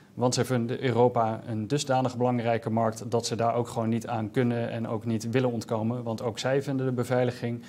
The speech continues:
van de persoonsgegevens van leerlingen heel erg belangrijk. En het lijkt eigenlijk allemaal heel erg simpel, die drie stappen.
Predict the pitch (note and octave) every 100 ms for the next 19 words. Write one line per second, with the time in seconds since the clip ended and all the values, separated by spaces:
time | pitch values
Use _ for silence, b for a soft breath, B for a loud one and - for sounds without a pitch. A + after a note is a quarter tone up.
0 | B B B - A#2 A2 B2 - B2 A2
1 | - - A2+ - A2+ - A2+ A#2 A2+ A2
2 | G#2+ B2+ A#2+ G#2+ A2+ G#2+ G2+ A2 - -
3 | _ _ _ _ _ _ _ _ _ _
4 | _ _ _ _ _ _ - B B B
5 | B B B B B B B B B B
6 | _ - _ _ _ D3 E3 E3+ F3 F3
7 | C#3+ D3 B2+ D3 C3+ C3+ B2 - E3+ D#3+
8 | A2+ G2+ B2 A#2 B2 - A2+ G#2+ G#2